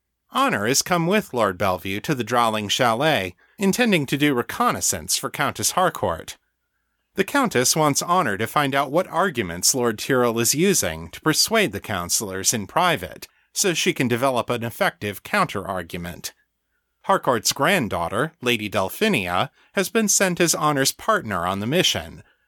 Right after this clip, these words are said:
though the two younger women got off on the wrong foot at the debutante's ball, and relations between them have been strained ever since.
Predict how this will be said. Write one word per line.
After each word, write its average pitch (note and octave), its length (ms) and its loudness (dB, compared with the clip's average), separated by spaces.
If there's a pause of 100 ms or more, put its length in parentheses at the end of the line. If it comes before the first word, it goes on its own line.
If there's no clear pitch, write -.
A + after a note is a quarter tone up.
(140)
though B2+ 220 2
the A#2 120 -2
two G3 200 0
younger C3 420 0
women A2+ 420 0
got B2 220 2
off B2+ 260 2
on A#2 120 0
the A2 80 -2
wrong A2 320 2
foot F#3+ 320 0
at F2+ 100 -10
the A2 100 -4
debutante's G2+ 640 -2
ball, A2 520 0 (260)
and F3+ 160 2
relations E3+ 560 2
between B2 400 0
them G2 140 -4
have G2 160 -6
been G2 180 -2
strained G2 640 2
ever F2 200 -4
since. - 720 0